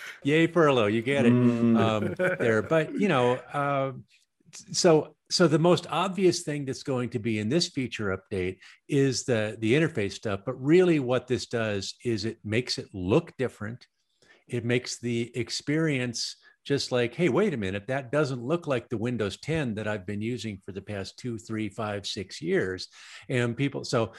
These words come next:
Speaker 1: and that gives the O E M partners an excuse to have some nice flashy promos this fall. Meanwhile, the rest of the stuff, the stuff that was in,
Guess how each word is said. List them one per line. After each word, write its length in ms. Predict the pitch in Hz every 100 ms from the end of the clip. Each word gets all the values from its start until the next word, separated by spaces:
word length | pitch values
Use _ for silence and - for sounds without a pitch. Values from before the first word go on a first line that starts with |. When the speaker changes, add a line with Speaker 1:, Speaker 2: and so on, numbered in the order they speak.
| - - -
Speaker 1:
and 120 | 131
that 220 | 156 135
gives 440 | 120 156 151 123 -
the 120 | 135 127
O 220 | 135 151
E 100 | 131
M 160 | 123
partners 560 | 117 117 101 104 107 - -
an 120 | 110
excuse 520 | 107 - - 123 123 -
to 100 | 98
have 320 | 107 110 -
some 200 | 107 98
nice 280 | 110 127 -
flashy 480 | 110 113 113 117
promos 720 | 104 - 208 147 85 85 87 - _ _ _ -
this 160 | 110 -
fall. 380 | - 113 80 - _ _ _ - _ 151
Meanwhile, 580 | 214 156 101 92 110 - _ _
the 80 | 107
rest 400 | 101 139 202 -
of 40 | 117
the 100 | 101
stuff, 420 | - 90 90 - - _ -
the 80 | 117
stuff 420 | - 131 127 - _ _ _ _ _ _ _
that 300 | 147 127 110 -
was 340 | 120 135 127
in, 380 | 120 117 113 110